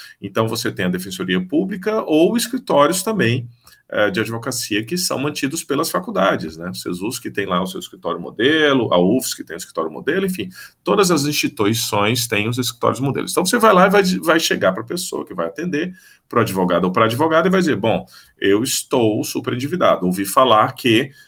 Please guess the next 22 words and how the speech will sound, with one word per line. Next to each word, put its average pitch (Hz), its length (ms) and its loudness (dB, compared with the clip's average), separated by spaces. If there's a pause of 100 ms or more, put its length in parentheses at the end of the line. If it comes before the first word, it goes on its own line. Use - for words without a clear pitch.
(140)
ah, 95 880 4
eu 98 120 -4
teria 104 360 -2
alguma 113 300 -4
chance 113 520 -6
de 104 120 -8
uma 98 100 -2
lei 92 260 2
me 117 140 -2
proteger, 101 1500 2
enfim, 120 440 -8
do 95 160 -8
meu, 107 240 0
da 101 120 -2
minha 117 200 -6
situação 120 420 -6
atual. 120 460 -2
Como 113 160 -2
é 117 60 -2
que 127 100 -12
eu 113 40 -12
faço?" - 460 -4